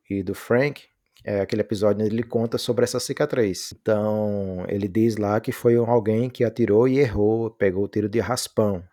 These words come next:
E aqui nesse episódio a gente descobre a verdadeira face por trás dessa, desse tiro, desse, desse cicatriz que ele tem, é, na altura da testa, perto do cabelo,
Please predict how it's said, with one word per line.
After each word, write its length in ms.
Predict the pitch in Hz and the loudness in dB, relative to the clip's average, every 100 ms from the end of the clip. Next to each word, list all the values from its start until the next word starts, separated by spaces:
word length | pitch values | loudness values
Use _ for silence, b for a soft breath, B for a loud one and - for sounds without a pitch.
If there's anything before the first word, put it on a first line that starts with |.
| - | -4
E 100 | 98 | -4
aqui 200 | 90 110 | -2 -2
nesse 200 | 110 110 | -2 0
episódio 320 | 117 113 113 | 0 2 2
a 20 | |
gente 200 | 113 135 | -2 -6
descobre 380 | 147 - 135 135 | -8 -2 0 2
a 40 | |
verdadeira 560 | 123 123 120 135 147 - | 2 0 0 0 0 -4
face 520 | - - 117 123 - | -16 0 4 4 2
por 200 | - 104 - | -6 -8 -2
trás 340 | 110 107 110 | 0 2 2
dessa, 280 | 120 - 123 _ _ | -2 -4 -10 _ _
desse 260 | 123 - | -8 -4
tiro, 400 | 139 - 131 104 - | -6 -2 -2 -2 -6
desse, 380 | - 101 - 101 | -4 -4 -2 -4
desse 380 | 95 101 - 107 | 0 -2 0 -6
cicatriz 480 | - 107 117 120 113 | -6 -4 0 2 2
que 80 | 127 | 2
ele 100 | 127 | 2
tem, 400 | 120 113 127 - _ _ _ _ _ | 4 4 0 -8 _ _ _ _ _
é, 300 | 104 101 101 | -2 2 2
na 100 | 113 | 0
altura 260 | 156 165 170 | -4 -2 2
da 140 | 131 | 2
testa, 320 | - 135 - | 4 0 0
perto 240 | - 110 - | -2 -4 -4
do 80 | - | -2
cabelo, 400 | 104 101 107 | 0 2 0